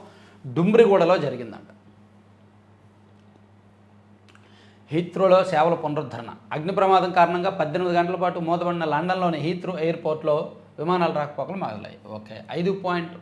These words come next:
మూడు రెండు లక్షల మందికి హోదా రద్దు. క్యూబా, హైతీ,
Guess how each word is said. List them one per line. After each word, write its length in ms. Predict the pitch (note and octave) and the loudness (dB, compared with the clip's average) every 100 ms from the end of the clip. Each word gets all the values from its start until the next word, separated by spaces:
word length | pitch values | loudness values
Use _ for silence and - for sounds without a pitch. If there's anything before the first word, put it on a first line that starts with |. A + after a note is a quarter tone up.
| - | -10
మూడు 200 | D#3 E3 | -6 -4
రెండు 240 | D3+ D3 | -6 -6
లక్షల 340 | C3 C3+ - G3 | -6 -8 -8 -6
మందికి 300 | E3+ C#3 F#3+ | -6 -6 -8
హోదా 400 | - C#3+ F#3+ E3 | -4 -2 0 0
రద్దు. 400 | C3+ E3 D#3 - - - - - | 0 -2 -2 -10 -14 -20 -20 -4
క్యూబా, 260 | F#3+ G#3+ | 0 2
హైతీ, 640 | A3+ G3 D#3 F3+ A3+ B3 | 0 0 -2 -4 -6 -8